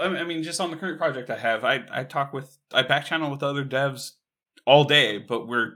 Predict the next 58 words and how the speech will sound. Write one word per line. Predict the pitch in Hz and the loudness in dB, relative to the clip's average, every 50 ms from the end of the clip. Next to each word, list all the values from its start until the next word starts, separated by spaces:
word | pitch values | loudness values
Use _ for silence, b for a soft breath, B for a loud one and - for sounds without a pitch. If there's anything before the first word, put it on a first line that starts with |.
| _ | _
still | - - - - 165 120 107 | -12 -10 -6 -4 -4 -4 -4
highly | - - 113 123 120 117 117 | 0 2 2 4 4 2 -2
productive | - 123 110 120 123 - - 113 110 107 92 | -4 -4 -4 -4 -4 -2 -4 -4 -6 -4 -6
and | - - 104 101 | -10 -12 -10 -8
get | - 104 - - | -6 -8 -8 -8
stuff | - - 107 - - | -8 -8 -8 -8 -8
done. | - 110 120 123 110 107 104 | -8 -6 -6 -4 -6 -8 -8
And | 92 76 98 117 127 | -10 -10 -6 -4 -4
I'm | 131 139 | -4 -4
even, | 131 127 135 123 120 | -4 -4 -4 -4 -4
like, | 117 107 107 - | -4 -4 -6 -8
collaborating | - 113 113 120 123 120 117 117 113 113 113 110 110 113 120 - b b b b b b b | -4 0 0 2 2 0 -4 -4 -2 -4 -4 -6 -6 -8 -12 -14 b b b b b b b
on | - 117 117 | -6 -4 -4
a | 113 | -4
feature | - 127 123 113 - 131 113 113 113 | -4 -6 -8 -6 -6 -6 -6 -4 -4
with | 113 113 107 - | -4 -6 -4 -4
another | 120 113 113 113 110 107 | -4 -4 -4 -4 -4 -6
dev, | 95 - 147 139 117 113 113 107 110 | -2 2 4 4 6 4 2 0 -4
and | 90 110 113 113 110 | -4 -4 -6 -6 -8
ju-, | - - - _ _ | -12 -16 -20 _ _
we're | 123 117 | -12 -8
just | - 120 - - - _ _ _ _ _ _ _ _ _ | -6 -6 -6 -8 -10 _ _ _ _ _ _ _ _ _
connecting | - 143 139 143 143 - 165 151 147 147 - | -10 -4 -4 -4 -4 -4 -4 -4 -4 -4 -4
asynchronously | - 147 147 - 196 160 - 120 110 104 104 - 113 107 104 104 87 | -6 -6 -6 -6 -8 -10 -10 -8 -10 -8 -8 -6 -6 -4 -4 -4 -2
as | 82 113 120 120 | -2 -2 -2 -2
we | 127 120 | -6 -6
go | 117 131 127 | -4 -2 -2
along. | 120 123 131 123 113 107 107 | -2 0 0 -2 -2 -2 -4
Like, | 104 101 101 110 104 - _ _ | -8 -8 -8 -10 -14 -18 _ _
it's | - - 107 - | -14 -12 -12 -12
just | - - - | -12 -10 -10
like, | 101 - - | -10 -8 -4
"Oh, | 165 165 127 | -2 -2 -2
this | 107 104 101 - 110 | -2 -4 -10 -8 -10
one | 113 113 113 | -10 -8 -6
thing, | - 147 131 113 104 104 104 - 98 | -6 -6 -4 -4 -6 -6 -8 -12 -12
did | - 101 98 - | -12 -12 -12 -10
you | 117 120 120 113 | -8 -8 -6 -6
work | 123 131 139 156 | -6 -6 -6 -6
on | 151 160 | -6 -6
it? | 165 - - - | -8 -12 -14 -10
Nope. | - 147 180 202 - _ _ _ | -8 -8 -8 -8 -12 _ _ _
Cool. | - 165 127 107 107 104 - - _ | -2 -2 -2 -2 -2 -6 -10 -12 _
I'm | 113 113 | -6 -6
gonna | 113 117 120 | -4 -4 -2
build | 127 127 120 117 | -2 0 0 0
it | - | 0
right | - 113 110 92 | -2 -2 -2 0
now. | 123 127 117 110 101 98 - - - | 0 0 2 2 0 -4 -6 -8 -10
Okay, | 120 139 139 110 107 110 107 | -10 -8 -6 -6 -4 -4 -4
I | - 104 117 | -2 -2 -2
don't | 113 107 | -2 -4
have | 120 120 | -4 -6
to | 123 | -6
worry | 120 117 113 | -6 -6 -4
about | 117 127 127 127 | -2 0 0 0
my | 135 131 117 117 | 0 0 -2 -2
ticket. | - 113 101 - 104 - - - | -4 -10 -10 -8 -10 -10 -10 -14